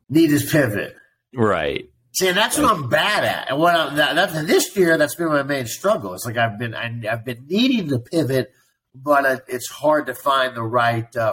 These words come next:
Speaker 1: foot to pivot off of.
Speaker 2: Yeah.
Speaker 1: You know?
Speaker 2: I get
Speaker 1: 'Cause,
Speaker 2: that.
Speaker 1: dude, 'cause things are different now. Social media is not, I mean, it's still hot, but it's different because there's
Speaker 2: Yeah.
Speaker 1: so many people are doing it.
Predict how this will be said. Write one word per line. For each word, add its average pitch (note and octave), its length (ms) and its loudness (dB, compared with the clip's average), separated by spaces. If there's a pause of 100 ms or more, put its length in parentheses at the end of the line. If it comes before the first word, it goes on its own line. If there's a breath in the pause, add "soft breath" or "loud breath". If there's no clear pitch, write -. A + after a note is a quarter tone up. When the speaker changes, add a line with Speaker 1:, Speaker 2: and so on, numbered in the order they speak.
(140)
Speaker 1:
foot G3 180 0
to - 80 -10
pivot E3 340 0
off F#2+ 380 -6
of. - 80 -20 (180)
Speaker 2:
Yeah. D#2 480 0 (120)
Speaker 1:
You A2+ 120 -6
know? A2 300 2
Speaker 2:
I A2+ 60 4
get G#2+ 160 -2
Speaker 1:
'Cause, F#2+ 80 -4
Speaker 2:
that. D2+ 300 -4 (300)
Speaker 1:
dude, F#3+ 120 4
'cause D#3+ 140 0
things C4 280 0
are A3 80 -2
different D3+ 380 -2
now. A2 180 0
Social F3+ 340 0
media F#3 240 2
is A#2 160 -4
not, C3+ 300 2 (340)
I D3+ 120 2
mean, C#3+ 80 0
it's B2 100 -2
still G3+ 160 2
hot, C#3 480 0 (340)
but A#2+ 120 -4
it's G#2+ 100 -6
different - 420 -4 (360)
because B2 160 -6
there's B2 120 -4
Speaker 2:
Yeah. - 120 0 (100)
Speaker 1:
so C3+ 80 -2
many C3 200 0
people A#2 280 -2
are A2 80 -6
doing A2+ 340 0
it. - 220 -18